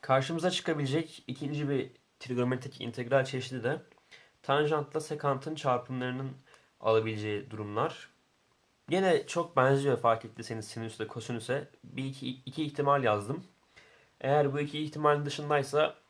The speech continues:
onlar için belirli bir yol haritamız yok yani. Farklı yöntemler denemek gerekebilir, kısmi integral gibi.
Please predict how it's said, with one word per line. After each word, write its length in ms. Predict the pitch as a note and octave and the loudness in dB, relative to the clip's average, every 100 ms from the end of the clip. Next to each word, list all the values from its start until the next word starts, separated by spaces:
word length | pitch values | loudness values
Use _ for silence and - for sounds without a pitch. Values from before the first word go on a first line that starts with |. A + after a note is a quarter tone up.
| _ _ - | _ _ 4
onlar 280 | B2 C#3 | 4 4
için 260 | D3 C#3 C#3+ | -2 -2 0
belirli 380 | B2 B2+ C3+ C3+ | 0 0 -2 -2
bir 220 | C3+ - - _ - | -2 -2 -12 _ -6
yol 180 | A#2 A#2+ | 0 2
haritamız 440 | B2 B2+ B2+ A#2+ | 2 0 -4 -2
yok 200 | B2+ A#2+ | -4 -2
yani. 320 | G2 F#2+ F#2+ - _ _ _ _ | -2 -2 -4 -8 _ _ _ _
Farklı 380 | _ - A#2+ B2 | _ 4 4 4
yöntemler 540 | C3+ B2 B2+ B2+ B2+ A#2+ | 0 2 4 6 4 4
denemek 340 | A#2+ A#2+ A#2+ | 0 0 0
gerekebilir, 640 | A#2+ A#2+ B2 A2+ A#2 G#2 | -2 -2 -2 -2 -4 -4
kısmi 320 | - - A#2 A2+ | -10 -10 -6 -6
integral 460 | A2 A2 G#2+ G#2+ | -4 -4 0 0
gibi. 360 | G2+ F#2+ G2+ | -2 -4 -4